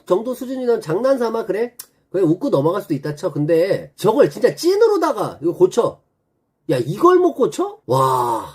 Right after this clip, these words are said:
내가 이런 애랑 결혼한다? 이 사람이 결혼하면 어디까지 변할 수 있게? 그거는 상상할 수 없는 거야. 그때 가서 내가 뭔가를 조치를 하려고 하고, "아, 이제라도 좀 제대로 된 삶을 살아보겠다?" 아니, 이젠 없어. 끝난 거야.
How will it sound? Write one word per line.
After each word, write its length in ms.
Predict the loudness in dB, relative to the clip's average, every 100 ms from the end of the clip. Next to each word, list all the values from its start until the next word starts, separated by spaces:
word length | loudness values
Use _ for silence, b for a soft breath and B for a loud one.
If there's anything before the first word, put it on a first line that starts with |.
| _
내가 280 | 0 2 2
이런 280 | 0 0 0
애랑 200 | 0 0
결혼한다? 720 | -2 -2 0 -2 -4 -10 -14 _ _
이 200 | -2 -2
사람이 400 | 0 0 0 -2
결혼하면 420 | -2 0 2 0
어디까지 460 | 0 -4 -2 -4 -2
변할 240 | -6 -6
수 120 | -6 -10
있게? 380 | -10 -10 -10 _ _ _
그거는 800 | -4 0 2 2 2 2 2 0
상상할 380 | -4 -6 -2 -2
수 100 | -4
없는 220 | -8 -6
거야. 420 | -8 -10 -12 -20 -20 -14
그때 360 | -2 -2 6 4
가서 260 | 4 -2 -2
내가 240 | -2 -2
뭔가를 420 | -2 -2 0 -4
조치를 520 | -2 -4 -2 -2 0
하려고 340 | 2 2 2 0
하고, 420 | -2 -2 -4 -4 -16 -10
"아, 140 | -8
이제라도 520 | -4 2 4 4 0
좀 120 | -2
제대로 320 | -2 -2 -2 -2
된 120 | -4
삶을 280 | -2 -2 -2
살아보겠다?" 680 | 0 0 -2 -2 -6 -6 _ _
아니, 260 | -12 -6 -4 -4
이젠 280 | -2 -2 -2
없어. 280 | -4 -8
끝난 300 | -6 -4 -4
거야. 220 | -6 -12